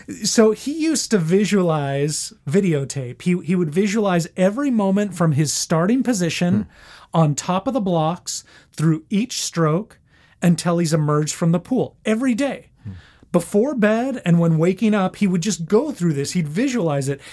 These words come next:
Speaker 1: Essentialists make a routine out of all the things necessary to obtain their objective. They spend a small amount of energy to create the routine,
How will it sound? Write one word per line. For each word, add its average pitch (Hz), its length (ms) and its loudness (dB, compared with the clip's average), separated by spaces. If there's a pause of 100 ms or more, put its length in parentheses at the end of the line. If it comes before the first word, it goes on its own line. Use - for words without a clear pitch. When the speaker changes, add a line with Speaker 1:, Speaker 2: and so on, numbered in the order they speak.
(140)
Speaker 1:
Essentialists 247 800 0
make 202 280 2
a 196 40 2
routine 185 800 2
out 180 160 0
of 156 100 0
all 185 280 0
the 226 120 -2
things 220 420 2
necessary 165 760 2
to 160 160 -2
obtain 156 400 0
their 143 140 0
objective. 139 640 -4 (420)
They 180 100 6
spend 202 360 2
a 175 80 2
small 247 500 2
amount 196 260 4
of 156 60 0
energy 160 380 2
to 151 80 0
create 175 540 0
the 175 100 0
routine, 135 680 0